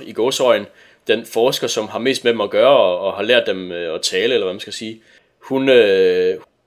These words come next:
hun kan ikke bære, hvis de her dyr, de, øh, de bare bliver decommissioned,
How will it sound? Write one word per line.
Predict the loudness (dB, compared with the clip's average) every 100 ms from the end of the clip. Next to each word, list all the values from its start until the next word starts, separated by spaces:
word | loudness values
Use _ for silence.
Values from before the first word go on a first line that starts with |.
| _
hun | -6
kan | -2 -2
ikke | 2
bære, | 4 4 2
hvis | -2
de | -2
her | -2
dyr, | 0 0 0
de, | 0 0
øh, | 2 2 0
de |
bare | 2 2
bliver | 2 -4
decommissioned, | -4 -6 -4 0 0 0